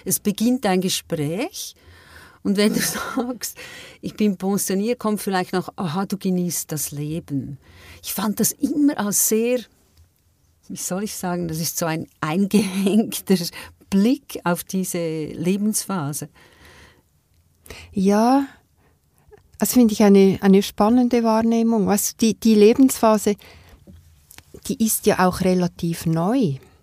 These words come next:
Speaker 2: Also die A H V, die wurde neunzehnhundertachtundvierzig eingeführt, die Pensionskasse noch später. Und wir leben eigentlich immer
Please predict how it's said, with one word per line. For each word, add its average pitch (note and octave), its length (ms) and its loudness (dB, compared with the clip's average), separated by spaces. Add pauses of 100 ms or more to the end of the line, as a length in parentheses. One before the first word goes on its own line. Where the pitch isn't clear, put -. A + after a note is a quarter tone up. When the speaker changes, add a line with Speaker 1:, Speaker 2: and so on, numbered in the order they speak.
(560)
Speaker 2:
Also F#3+ 220 2
die G3 260 0
A F#3 120 4
H A3+ 100 2
V, G#3 260 2
die G3 180 0
wurde F#3 280 2
neunzehnhundertachtundvierzig F#3+ 1500 -2
eingeführt, G#3+ 720 -2
die - 80 -18
Pensionskasse F#3 1040 -2 (380)
noch F3 380 0
später. A#3+ 640 -2 (440)
Und G3 320 2 (800)
wir F#3+ 180 4
leben G#3+ 400 2
eigentlich G#3+ 720 -2 (420)
immer G#3+ 300 6